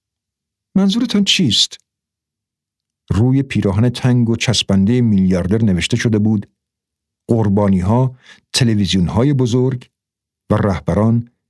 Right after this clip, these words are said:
کتابخانه‌های عظیم دارند.» بسیار خوب.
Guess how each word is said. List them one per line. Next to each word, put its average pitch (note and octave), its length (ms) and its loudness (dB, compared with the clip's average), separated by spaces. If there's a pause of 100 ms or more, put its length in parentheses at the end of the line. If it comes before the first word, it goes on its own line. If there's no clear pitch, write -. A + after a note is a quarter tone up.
(160)
کتابخانه‌های C3 760 0
عظیم E2 300 0
دارند.» - 380 -6 (1300)
بسیار G3 380 0
خوب. - 300 -8